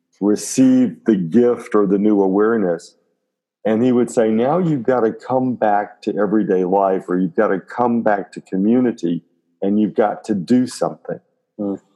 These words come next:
Speaker 1: And this is so important because, um, the,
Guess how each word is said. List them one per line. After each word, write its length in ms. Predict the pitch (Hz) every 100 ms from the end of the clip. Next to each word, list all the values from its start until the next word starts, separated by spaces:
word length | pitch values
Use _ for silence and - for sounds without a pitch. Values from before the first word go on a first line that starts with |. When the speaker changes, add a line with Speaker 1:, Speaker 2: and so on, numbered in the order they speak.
| _ _ _ _ -
Speaker 1:
And 140 | 110
this 200 | 139 143
is 160 | 127 -
so 440 | - 175 170 160
important 680 | 151 135 - 147 147 104 95
because, 560 | 101 - 113 113 101 - _ _ _ _ -
um, 320 | 101 104 107 - -
the, 440 | 95 110 113 113